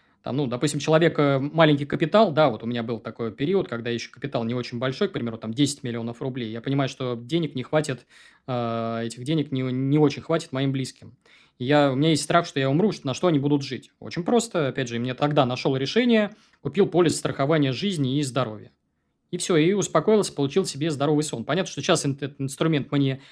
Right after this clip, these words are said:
не подходит в силу того, что он просто, ну, это большие расходы,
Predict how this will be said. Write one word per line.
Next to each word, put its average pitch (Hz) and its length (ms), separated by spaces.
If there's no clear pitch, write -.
не 156 160
подходит 139 460
в - 20
силу 131 240
того, 139 260
что 131 200
он 123 100
просто, 120 800
ну, 127 140
это 110 120
большие 139 340
расходы, 180 600